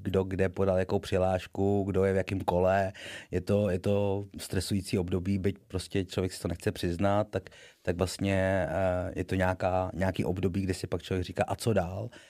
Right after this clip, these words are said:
A, a kort tom ekonomickým jakoby pohledu nebo tom záměru to není úplně směrodatný, je-, jestli někdo půjde do konzultingu, jestli někdo půjde na audit, jestli někdo půjde někam kam,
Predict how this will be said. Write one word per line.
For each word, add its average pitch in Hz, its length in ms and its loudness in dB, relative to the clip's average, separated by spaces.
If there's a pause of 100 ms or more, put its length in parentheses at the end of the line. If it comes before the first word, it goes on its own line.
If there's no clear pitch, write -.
(200)
A, 85 300 2
a 90 300 0
kort 104 220 -2
tom 104 220 0
ekonomickým 98 1000 -2
jakoby 95 400 0
pohledu 92 480 0
nebo 92 280 0
tom 95 220 0
záměru 95 360 2
to 98 120 0
není 98 240 2
úplně 101 500 0
směrodatný, 98 720 0 (320)
je-, 82 200 -2
jestli 92 260 -2
někdo 95 220 2
půjde 90 200 0
do 90 100 2
konzultingu, 98 680 0
jestli 92 240 -2
někdo 92 180 2
půjde 92 220 0
na 92 120 0
audit, 101 300 0
jestli 92 220 -4
někdo 95 160 2
půjde 98 240 0
někam 98 300 0
kam, 98 300 0